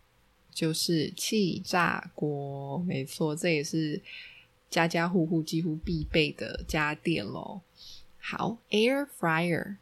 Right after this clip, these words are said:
那一样有 air 这一个字的一个也是很常见的家电是 air purifier。Air purifier。Purifier 这个字呢，是从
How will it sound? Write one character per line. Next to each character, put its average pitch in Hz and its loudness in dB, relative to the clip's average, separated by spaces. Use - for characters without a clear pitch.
那 262 2
一 226 4
样 320 8
有 196 4
air 262 8
这 190 2
一 190 6
个 180 4
字 185 2
的 - 2
一 202 4
个 170 4
也 151 4
是 190 2
很 165 6
常 156 2
见 170 2
的 156 2
家 151 0
电 156 0
是 - 0
air 247 6
purifier。 - 0
Air 208 0
purifier。 - -2
Purifier 190 6
这 190 2
个 190 4
字 220 4
呢， 180 4
是 208 6
从 170 -2